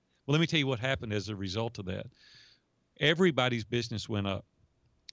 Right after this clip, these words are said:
because we were buying in bulk. Now as a group, ten builders were buying in bulk, so we get it cheaper. Well, when you get it cheaper, it makes you more competitive. And when you're more competitive, you get more business. Now we start building parade homes, and we start donating the money to charity.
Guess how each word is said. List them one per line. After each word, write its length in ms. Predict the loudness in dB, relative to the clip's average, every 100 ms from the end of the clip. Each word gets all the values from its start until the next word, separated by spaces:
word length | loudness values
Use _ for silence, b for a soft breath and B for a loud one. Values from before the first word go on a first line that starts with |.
| _ 0
because 760 | 0 2 2 6 4 2 -6 0
we 120 | 2
were 120 | 2
buying 300 | 4 4 2
in 120 | -2
bulk. 400 | -2 -2 -2 -6 -10
Now 240 | -2 0 0
as 120 | -4
a 40 |
group, 400 | 0 2 2 0
ten 260 | 0 2 4
builders 600 | 4 6 2 -2 -6 -10
were 100 | -6 0
buying 280 | 0 0
in 100 | 0
bulk, 260 | 2 2 2
so 120 | 0
we 100 | 2
get 140 | 2 2
it 80 |
cheaper. 400 | 2 0 0 -2
Well, 160 | 0 2
when 140 | 2
you 80 | 4
get 120 | 4 2
it 80 |
cheaper, 360 | 2 2 4 2
it 80 | 4
makes 220 | 2 2
you 60 | 2
more 140 | 0
competitive. 640 | 0 0 2 2 0 -4 -4
And 160 | -4
when 100 | 0
you're 80 | 4
more 140 | 4 4
competitive, 500 | 0 0 0 -2 -2
you 60 |
get 160 | 0 2
more 160 | 2
business. 640 | 4 2 2 -4 -10 -10 -14 B B B B B
Now 180 | 2 4
we 80 | 4
start 320 | 4 0 2
building 280 | 0 0 -2
parade 420 | 0 2 2 0
homes, 500 | -2 -2 -4 -8 -10 -4
and 100 | -2
we 80 |
start 240 | 0 0 2
donating 360 | 2 2 0
the 80 | 0
money 220 | 2 2 0
to 100 | -4
charity. 520 | -2 0 0 -2